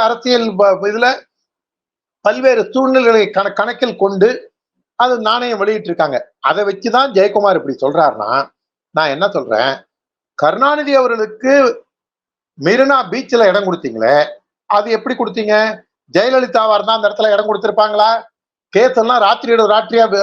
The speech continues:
ராத்திரியா வித்ட்ரா பண்ணீங்களே, அது ஏன் வித்ட்ரா பண்ணீங்க? அப்ப இவரை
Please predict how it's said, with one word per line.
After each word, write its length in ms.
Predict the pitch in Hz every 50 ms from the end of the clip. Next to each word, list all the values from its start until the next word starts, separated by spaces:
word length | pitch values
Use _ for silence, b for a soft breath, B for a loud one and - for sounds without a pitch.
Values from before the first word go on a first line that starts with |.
| 196 196
ராத்திரியா 340 | 202 226 - - 226 226 226 214
வித்ட்ரா 260 | 196 190 185 233 247 233 - 220
பண்ணீங்களே, 380 | 208 208 202 196 202 202 208 226 220 - - _ _ _ _ _ _ -
அது 160 | 165 190 226 233 233
ஏன் 100 | 247 240
வித்ட்ரா 240 | 226 202 185 226 226 214 220
பண்ணீங்க? 320 | 208 208 208 208 214 214 214 214 214 208 - _ _ _ _ _ _ _ -
அப்ப 220 | 185 170 170 165 156 156 151 160
இவரை 220 | 202 226 262 269